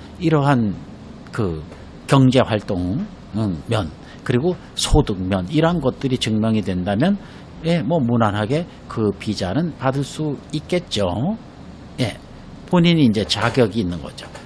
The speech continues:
초청 대상자의 자격, 피초청인으로서의 자격, 예, 이러한 것들이 이제 굉장히 중요하다. 예, 중요하다.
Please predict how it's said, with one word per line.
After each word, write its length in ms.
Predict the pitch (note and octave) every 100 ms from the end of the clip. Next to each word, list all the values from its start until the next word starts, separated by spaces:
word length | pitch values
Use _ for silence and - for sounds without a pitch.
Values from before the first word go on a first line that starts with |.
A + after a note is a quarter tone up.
| -
초청 500 | - D3+ - C#3+ B2+
대상자의 840 | A2 G#2+ A#2 A2+ G2+ F#2+ A2+ D#3+ -
자격, 340 | - A2 - - - -
피초청인으로서의 920 | - D3 B2+ - A#2 G2+ F2+ G2 C#3 B2+
자격, 340 | - E2+ - - - - -
예, 60 |
이러한 340 | A#2+ C#3 D3+ C#3
것들이 360 | F#2 - E2+
이제 140 | E2 F#2
굉장히 460 | G2 E2+ F#2 G2 - - -
중요하다. 1040 | C#3 C#3+ C#3+ C#3+ D3 C3+ - - - - - - - - - -
예, 60 | F#2+
중요하다. 880 | - F2 D#2+ E2 F2 F2+ A2+ F#3+